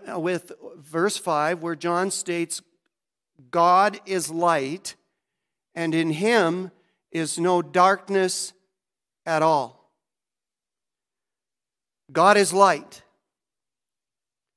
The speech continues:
And in this context, I believe that John is saying God is holy. Now, to say that God is holy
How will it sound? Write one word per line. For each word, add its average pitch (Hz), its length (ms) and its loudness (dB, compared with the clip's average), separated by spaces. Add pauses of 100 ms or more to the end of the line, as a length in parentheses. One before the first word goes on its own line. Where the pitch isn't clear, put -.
(540)
And 170 120 -2
in 170 100 0
this 233 180 0
context, 170 760 -6
I 180 140 -4
believe 170 640 -4
that 170 240 -4 (800)
John 185 400 0
is 196 300 -4
saying 160 520 -4 (680)
God 160 440 2 (380)
is 147 220 -10
holy. 143 580 -6 (1600)
Now, 185 80 2
to 190 160 -6
say 240 260 0
that 240 220 2
God 208 240 4
is 180 140 -2
holy 185 680 -2